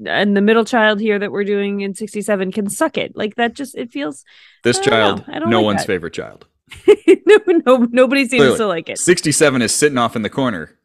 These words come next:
Speaker 2: and ninety-four is the one who's at the, at the head table.
Speaker 1: Yeah.
Speaker 2: Sad.
Speaker 1: Yeah.
Speaker 2: Well, anyway, here we are. And, uh, we're just, uh, we're trucking right along. It's, uh, it's a, it's a weird Friday night episode. We got a weird Friday night vibe going.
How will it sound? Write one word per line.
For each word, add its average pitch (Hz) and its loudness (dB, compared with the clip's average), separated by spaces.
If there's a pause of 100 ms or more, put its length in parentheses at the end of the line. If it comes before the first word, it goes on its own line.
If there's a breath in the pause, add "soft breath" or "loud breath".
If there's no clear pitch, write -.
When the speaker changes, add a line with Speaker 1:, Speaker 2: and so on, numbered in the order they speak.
(240)
Speaker 2:
and 101 -6
ninety-four 120 2
is 92 -6
the 107 -2
one 107 -2
who's 107 -6
at 104 0
the, 101 -2
at 104 -2
the 98 -8
head 104 -2
table. 113 -6 (360)
Speaker 1:
Yeah. 247 0 (300)
Speaker 2:
Sad. 113 -2
Speaker 1:
Yeah. 82 -20 (420)
Speaker 2:
Well, 135 2
anyway, 175 4
here 185 0
we 170 0
are. 80 -4 (240)
And, 113 -2
uh, 117 0
we're 185 2
just, 277 -4
uh, 311 0
we're 320 -6
trucking 294 -2
right 262 -2
along. 143 -4
It's, 104 -6
uh, 113 2
it's 110 -10
a, 107 0
it's 107 -4
a 95 -2
weird 110 -2
Friday 120 2
night 131 0
episode. 143 -4
We 101 -6
got 95 -2
a 87 -6
weird 104 -4
Friday 107 0
night 110 -4
vibe 101 -2
going. 71 -14